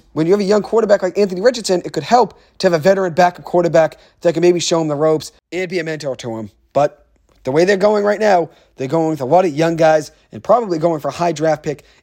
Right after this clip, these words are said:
in next year's draft, which you'll hear my predictions with the sports guru Mike Hurley on where we think each team will end up at the end of this upcoming season. That'll be recorded tonight,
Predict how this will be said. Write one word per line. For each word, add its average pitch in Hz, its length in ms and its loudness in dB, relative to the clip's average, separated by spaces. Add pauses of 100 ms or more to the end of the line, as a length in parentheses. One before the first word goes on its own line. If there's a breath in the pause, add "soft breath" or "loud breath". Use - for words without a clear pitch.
in 156 140 -4
next 151 240 -2
year's 135 160 -6
draft, 120 260 -4
which 120 160 -10
you'll 135 80 -2
hear 190 140 -2
my 190 100 4
predictions 165 560 -4 (260 soft breath)
with 185 140 2
the 165 80 -2
sports 170 260 -2
guru 160 200 -2
Mike 151 200 0
Hurley 151 440 -4 (240 soft breath)
on 123 100 -8
where 151 100 0
we 156 80 0
think 143 180 -6
each 170 200 -6
team 165 140 -2
will 151 100 -2
end 156 160 0
up 160 220 4
at 143 100 0
the 147 100 -4
end 143 120 -4
of - 20 -8
this 131 140 -6
upcoming 131 280 -4
season. 214 400 -2 (300 soft breath)
That'll 175 220 4
be 180 100 0
recorded 160 380 0
tonight, 151 420 0